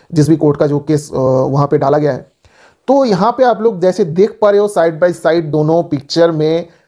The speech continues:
सेम है, सिर्फ कुछ एडिट किया गया है। तो यहाँ पे आप लोगों को इस तरीके का डराने का काम कर सकता है। एक और नया जो है डराने का प्रोसेस, ईसीएस बाउंस हो रहा है। मैसेज तक सही था, अभी जो है, अ, घर को कुरियर में, कुरियर के through भी आप लोगों को भेजा जा रहा है। लेकिन भाई एडिट करना,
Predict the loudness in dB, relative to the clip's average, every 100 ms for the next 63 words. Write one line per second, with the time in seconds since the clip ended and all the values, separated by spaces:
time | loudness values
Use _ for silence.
0 | _ -2 2 4 2 0 0 2 0 0
1 | -2 -4 0 2 2 0 0 2 4 2
2 | 2 2 2 0 -4 -4 -2 0 0 0
3 | 2 2 2 -2 2 0 0 0 -4 -2
4 | -2 -2 0 0 2 0 0 0 0 0
5 | -4 -2 -2 -2 -2 -2 -2 -4 -6 _
6 | _ 0 2 2 2 2 0 -2 0 0
7 | 0 0 0 0 2 2 0 0 0 -2
8 | -2 0 0 0 -2 0 0 0 -2 -2
9 | 0 0 2 0 -4 _ _ -4 0 0
10 | 0 -2 -4 -2 0 2 2 0 -8 _
11 | -2 0 2 2 0 -2 0 0 2 0
12 | 0 0 -2 0 2 4 2 -4 -4 -2
13 | 0 -2 -2 -2 -2 -6 -10 -4 0 2
14 | 2 2 2 4 2 2 0 -2 -2 -2
15 | -2 -2 -2 0 0 0 -4